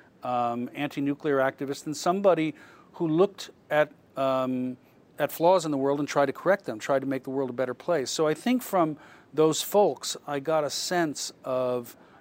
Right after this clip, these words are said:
um, you know, looking at abuses of power and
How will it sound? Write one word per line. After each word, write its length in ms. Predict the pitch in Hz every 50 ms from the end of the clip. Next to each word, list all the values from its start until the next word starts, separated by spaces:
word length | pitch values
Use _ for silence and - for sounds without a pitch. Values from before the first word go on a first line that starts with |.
| - - _ _ _ -
um, 680 | - 127 123 123 123 123 120 120 120 120 120 120 123 123 - _ _ _ _ _ _ _ _ _ -
you 140 | 156 165 151
know, 200 | 127 123 127 120 - _ _ _ _ _ _ _ _ _ _ _ _ _ _ _ _ _ _ _ - -
looking 760 | 151 143 139 151 156 147 143 135 135 165 175 - - 170 156 147
at 80 | 135
abuses 400 | 131 123 139 143 127 - 143 -
of 100 | 139 117
power 320 | - 123 120 127 139 151 143
and 260 | 131 127 127 120